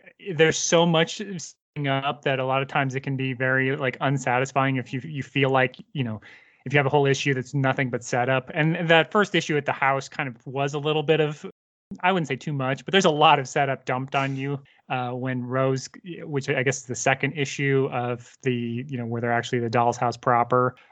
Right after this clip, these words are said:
But it never feels like, oh, this is just setting up future stories. Like, it's,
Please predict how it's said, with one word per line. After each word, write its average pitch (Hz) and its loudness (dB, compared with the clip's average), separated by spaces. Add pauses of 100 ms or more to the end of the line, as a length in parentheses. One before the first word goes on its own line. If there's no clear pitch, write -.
(200)
But 131 2 (160)
it 165 0
never 170 4
feels 147 0
like, 131 0
oh, 135 2
this 135 -4
is 123 -8
just 131 -2 (280)
setting 131 0
up 123 -4
future 127 -6
stories. 151 -10
Like, 131 0
it's, 143 0